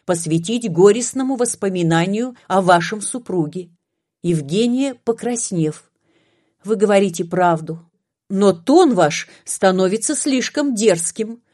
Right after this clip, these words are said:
и я не усомнилась бы назвать вас Вельским, если бы он был теперь в Петербурге. Скажите мне, кто вы?»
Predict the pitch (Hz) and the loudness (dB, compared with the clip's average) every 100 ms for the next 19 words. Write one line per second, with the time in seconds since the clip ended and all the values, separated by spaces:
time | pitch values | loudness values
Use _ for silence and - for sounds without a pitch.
0 | _ _ _ 180 185 214 214 208 - 202 | _ _ _ 0 2 2 2 -2 -2 0
1 | 202 226 262 226 180 202 185 170 175 220 | 2 2 2 0 0 0 2 0 2 2
2 | 208 185 175 - 165 254 311 - - 151 | 2 -2 0 -2 0 0 -2 -6 -6 -8
3 | 135 _ _ 156 196 165 190 170 185 240 | -8 _ _ -2 0 0 0 2 2 2
4 | 233 175 196 170 185 170 175 170 - - | 0 -2 -2 -4 -6 2 2 2 -10 -10
5 | 170 180 160 160 147 135 - - _ _ | -4 -2 -2 -2 -4 -6 -18 -20 _ _
6 | _ _ - - 175 170 285 - 135 131 | _ _ -12 0 2 2 -4 -4 -6 -6
7 | 123 - 262 202 135 | -10 -4 -2 -2 -4